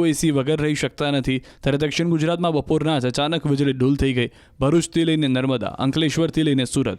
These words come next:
બારડોલીથી લઈને વલસાડ, તાપીથી લઈને સેલવાસ સુધીના શહેરથી લઈ ગામડાઓમાં અચાનક જ લાઇટ ગુલ થઈ ગઈ હતી. દક્ષિણ ગુજરાતના મોટાભાગના વિસ્તારોમાં વીજળી ગુલ થઈ ગઈ જતા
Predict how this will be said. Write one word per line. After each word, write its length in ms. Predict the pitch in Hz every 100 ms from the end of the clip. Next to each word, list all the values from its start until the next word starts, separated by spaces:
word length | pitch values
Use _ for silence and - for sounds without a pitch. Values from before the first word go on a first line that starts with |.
| -
બારડોલીથી 580 | 127 135 151 165 151 156
લઈને 160 | 139
વલસાડ, 420 | 123 127 127 113 - - -
તાપીથી 420 | 143 143 185 170
લઈને 220 | 170 160
સેલવાસ 480 | 139 147 139 156 151
સુધીના 320 | 151 147 151
શહેરથી 480 | 131 127 135 143 117
લઈ 160 | 113 107 -
ગામડાઓમાં 600 | 135 127 135 143 143 143
અચાનક 360 | 127 127 131 170
જ 100 | 143
લાઇટ 240 | 120 120 139
ગુલ 180 | 147 127
થઈ 180 | 117 110
ગઈ 140 | 107
હતી. 240 | 117 123 - - - - 151
દક્ષિણ 320 | 151 180 190
ગુજરાતના 460 | 180 180 196 196 180
મોટાભાગના 460 | 170 170 180 190
વિસ્તારોમાં 560 | 175 156 180 180 180 170
વીજળી 260 | 156 160
ગુલ 180 | 151 156
થઈ 180 | 151 147
ગઈ 120 | 143
જતા 220 | 139 131